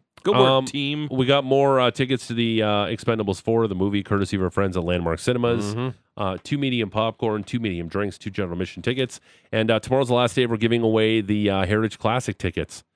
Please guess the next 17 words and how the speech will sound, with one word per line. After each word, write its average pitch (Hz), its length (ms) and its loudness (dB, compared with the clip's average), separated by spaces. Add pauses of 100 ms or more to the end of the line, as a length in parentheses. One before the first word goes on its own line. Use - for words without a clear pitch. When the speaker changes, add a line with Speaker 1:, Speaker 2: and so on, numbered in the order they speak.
(360)
Speaker 2:
So 107 60 2
your 95 140 2
last 98 240 0
chance 110 260 0
to 101 80 -4
win 101 80 -2
a 90 60 -4
pair 101 200 -2
of 98 100 -4
tickets 95 300 -4
to 95 80 -6
the 85 100 -4
Heritage 92 360 -2
Classic 87 320 -2
Speaker 3:
Mm-hmm. 95 100 -4
Speaker 2:
next - 200 -6
month 90 240 -4